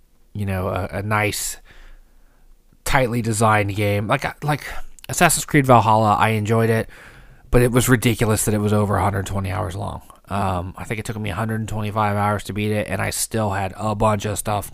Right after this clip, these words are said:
not done. Um, you know, a good thirty, like, like, I like that Elden Ring is about a thirty-hour game,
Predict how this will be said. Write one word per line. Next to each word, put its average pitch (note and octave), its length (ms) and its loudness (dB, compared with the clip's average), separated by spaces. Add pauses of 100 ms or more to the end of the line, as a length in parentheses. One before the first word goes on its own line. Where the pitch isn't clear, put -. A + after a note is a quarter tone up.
(160)
not G#2+ 300 -6
done. F2+ 280 -6 (680)
Um, F#2 640 -4 (3250)
you - 120 -4
know, E3+ 120 2
a - 20 -2
good F3 200 2
thirty, D3+ 360 0
like, C3 320 -2
like, - 280 -2
I C#3 180 6
like C3 320 2
that B2 160 -2
Elden A2+ 300 0
Ring A2+ 200 -2
is G#2+ 80 -4
about G#2+ 240 0
a G2+ 40 -2
thirty-hour G2 520 -4
game, C#3 300 -4